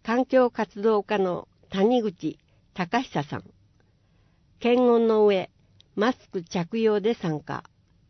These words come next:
日時、十一月二十二日日曜日。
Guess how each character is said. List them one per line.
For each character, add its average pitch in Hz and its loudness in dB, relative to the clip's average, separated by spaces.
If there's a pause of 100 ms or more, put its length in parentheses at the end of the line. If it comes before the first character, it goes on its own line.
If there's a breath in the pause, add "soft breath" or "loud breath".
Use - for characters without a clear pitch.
(640)
日 220 0
時、 156 -6 (200)
十 226 0
一 240 -6
月 214 -2
二 233 2
十 196 2
二 165 2
日 180 0
日 185 -2
曜 190 0
日。 - -12